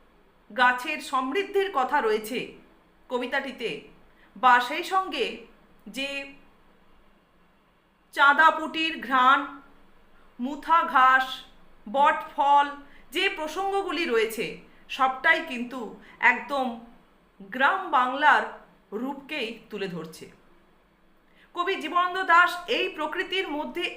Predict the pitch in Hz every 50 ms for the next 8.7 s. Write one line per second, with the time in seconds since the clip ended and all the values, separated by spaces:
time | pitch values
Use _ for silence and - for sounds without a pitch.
0 | - 226 254 262 254 349 349 - - 370 392 392 359 302 254 247 285 247 247 214
1 | 247 302 320 247 196 196 - - 240 254 254 311 277 - 349 349 349 247 202 220
2 | 247 247 208 233 320 392 339 233 226 220 226 247 247 254 - - 254 202 170 165
3 | - - - - - - _ 175 175 254 254 220 175 175 175 - - _ _ _
4 | _ _ _ _ _ _ _ _ _ _ _ _ _ _ - 339 349 381 370 -
5 | 370 320 262 240 240 - - 277 269 277 294 277 349 359 359 339 294 277 254 294
6 | 311 359 403 339 359 392 392 381 381 381 381 381 381 370 370 - 320 262 254 -
7 | 330 339 370 - - 349 339 349 339 - 339 320 320 330 330 285 254 247 262 294
8 | - - 339 - - - 247 240 247 247 - 233 180